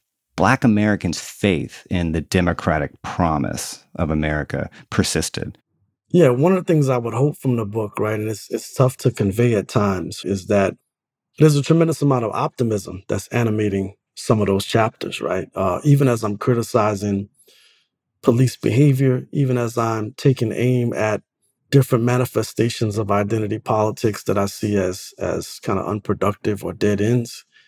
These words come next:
Speaker 2: I still have a deep faith in historical possibilities, right? I mean, if, if I don't, then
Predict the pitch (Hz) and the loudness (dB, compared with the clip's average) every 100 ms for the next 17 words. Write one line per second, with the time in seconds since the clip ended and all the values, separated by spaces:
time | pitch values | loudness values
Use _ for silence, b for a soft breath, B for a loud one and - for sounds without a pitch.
0 | b b b b - 127 - 214 160 123 | b b b b -2 0 2 4 4 4
1 | 113 131 113 - 113 - 107 101 98 _ | -2 -6 -4 -2 -2 -2 -2 -2 -6 _
2 | - 110 - 113 110 - 98 98 - _ | -8 -6 0 0 0 -2 -2 -4 -10 _
3 | _ - 110 - 85 107 117 - - - | _ 0 0 0 0 2 2 -2 -10 -4
4 | 95 98 92 95 92 90 - _ b b | -4 -4 -4 -4 -4 -6 -12 _ b b
5 | b b b _ _ - 123 139 - 117 | b b b _ _ 0 2 2 4 2
6 | 113 143 143 - - 113 107 101 | 4 4 4 0 -4 -4 -2 -6